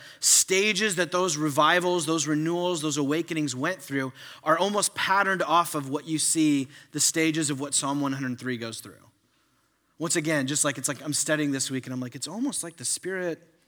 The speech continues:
gave this passage to me." Like, this is exactly what we've been talking about.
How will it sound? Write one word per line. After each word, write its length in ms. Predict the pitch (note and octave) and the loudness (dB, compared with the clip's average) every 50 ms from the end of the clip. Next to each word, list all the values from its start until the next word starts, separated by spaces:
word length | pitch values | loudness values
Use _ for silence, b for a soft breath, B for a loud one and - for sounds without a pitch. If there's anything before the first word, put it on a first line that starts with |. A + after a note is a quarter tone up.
| _ _ | _ _
gave 220 | - - E3+ G#3 E3+ | -12 -10 -8 -8 -8
this 140 | C#3 C#3 - | -8 -10 -10
passage 420 | - G3 A3+ A3 - C#3 B2 - | -12 -14 -14 -12 -12 -12 -14 -12
to 80 | - C3 | -14 -14
me." 80 | G#2+ | -14
Like, 240 | G2 C3+ B2+ B2 C3 | -12 -12 -10 -10 -8
this 160 | C#3+ E3 D#3+ | -8 -6 -6
is 200 | F3+ E3+ - - B B B B B B B | -6 -6 -8 -10 B B B B B B B
exactly 440 | B D#3 C#3 D3+ F#3 F#3 F#3 - G3 | B -4 -2 0 0 0 -2 -4 -4
what 120 | F3 F3 D#3 | -4 -2 -4
we've 140 | E3 D#3 | -4 -4
been 100 | D3 D3+ | -6 -6
talking 400 | D3 D3+ F3+ G#3+ A3 - - A#2 | -8 -8 -10 -14 -14 -14 -16 -16
about. 320 | G2+ - F#2 G2 F2+ F2 | -16 -16 -18 -20 -20 -20